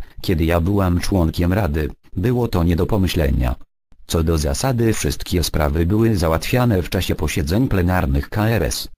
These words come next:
Nikt nie dostawał dodatkowych diet za pracę w komisjach, mówi krakowska sędzia. Tak samo twierdzi Sławomir Pałka, sędzia, członek K R S w latach dwa tysiące czternaście dwa tysiące siedemnaście.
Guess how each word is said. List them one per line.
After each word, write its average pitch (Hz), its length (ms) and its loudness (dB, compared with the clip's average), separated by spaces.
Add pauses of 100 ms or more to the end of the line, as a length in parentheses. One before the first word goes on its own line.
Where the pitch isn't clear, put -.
(400)
Nikt 135 260 2
nie 123 180 4
dostawał 87 540 0
dodatkowych 82 680 0
diet 87 280 0
za 87 180 0
pracę 92 400 0
w - 60 -6
komisjach, 82 720 0 (200)
mówi 95 280 2
krakowska - 580 0
sędzia. 65 500 -2 (1000)
Tak 90 200 -2
samo 104 300 2
twierdzi 73 460 -2
Sławomir 87 640 0
Pałka, 71 500 0 (200)
sędzia, 64 640 -4 (220)
członek 90 500 0
K 107 200 0
R 107 140 2
S 73 160 0
w 71 80 -2
latach 90 420 0
dwa 82 220 2
tysiące 117 480 0
czternaście 95 640 0
dwa 87 200 0
tysiące 113 480 0
siedemnaście. 90 840 -2